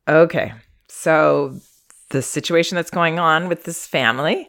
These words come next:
is that, yes, there's some big stressors here with the move, moving house, and then even more so,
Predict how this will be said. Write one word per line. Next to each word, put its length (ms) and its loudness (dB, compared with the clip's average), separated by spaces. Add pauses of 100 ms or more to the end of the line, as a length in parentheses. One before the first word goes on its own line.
(640)
is 440 2
that, 300 0
yes, 280 2
there's 260 -2
some 180 -6
big 280 -2
stressors 640 -2
here 580 2
with 260 -6
the 80 -4
move, 640 2
moving 320 -2
house, 560 0 (120)
and 400 0
then 240 0
even 240 -6
more 260 2
so, 500 0